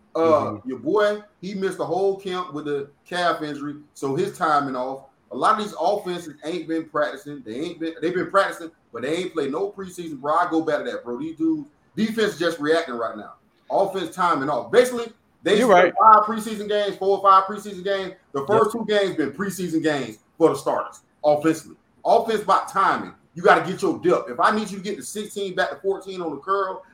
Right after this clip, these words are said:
Speaker 1: I need you to be there. If I need you to run
Speaker 2: Mm-hmm.
Speaker 1: this timing post at that twelve step, the ball gotta be coming out, and I gotta expect you to be there. That's not there, bro, 'cause they ain't been playing together. They ain't been practicing.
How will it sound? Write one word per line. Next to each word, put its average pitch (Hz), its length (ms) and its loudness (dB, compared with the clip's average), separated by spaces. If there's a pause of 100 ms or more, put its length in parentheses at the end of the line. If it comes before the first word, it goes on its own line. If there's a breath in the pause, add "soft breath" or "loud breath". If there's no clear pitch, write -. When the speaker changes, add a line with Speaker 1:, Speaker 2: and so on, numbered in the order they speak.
Speaker 1:
I 160 100 0
need 180 160 -2
you 151 80 -8
to 131 80 -8
be 170 180 -8
there. 110 180 -6 (220)
If - 120 -8
I 196 120 6
need 208 160 -2
you 185 60 -10
to - 60 -10
run 185 160 0
Speaker 2:
Mm-hmm. 165 80 -4
Speaker 1:
this - 100 -16
timing 190 360 0
post 196 340 0 (280)
at 165 120 -6
that 175 180 -6
twelve 208 320 2
step, 208 500 0
the 123 60 -16
ball 180 300 4
gotta 180 180 2
be 175 100 -6
coming 190 320 -4
out, 185 200 0
and 143 80 -2
I 165 80 0
gotta 160 300 -2 (120)
expect 185 440 -4
you 196 80 -8
to 170 80 -6
be 202 160 -8
there. 196 300 -2 (240)
That's 220 240 0
not 196 220 0
there, 214 220 0
bro, 180 200 -4
'cause 160 120 -10
they 139 180 -8
ain't 170 240 -6
been 180 160 -4
playing 165 280 -6
together. 135 260 -6
They 117 160 -10
ain't 170 180 -8
been 170 120 -12
practicing. 156 480 -8